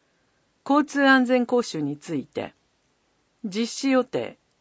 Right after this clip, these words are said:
六月、九月、年二回。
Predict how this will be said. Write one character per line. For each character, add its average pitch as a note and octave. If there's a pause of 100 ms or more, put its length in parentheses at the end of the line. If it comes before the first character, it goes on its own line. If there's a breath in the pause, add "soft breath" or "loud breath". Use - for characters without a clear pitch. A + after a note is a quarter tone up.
(600)
六 G#3+
月、 A#3 (320)
九 -
月、 F3 (300)
年 G#3+
二 D3+
回。 -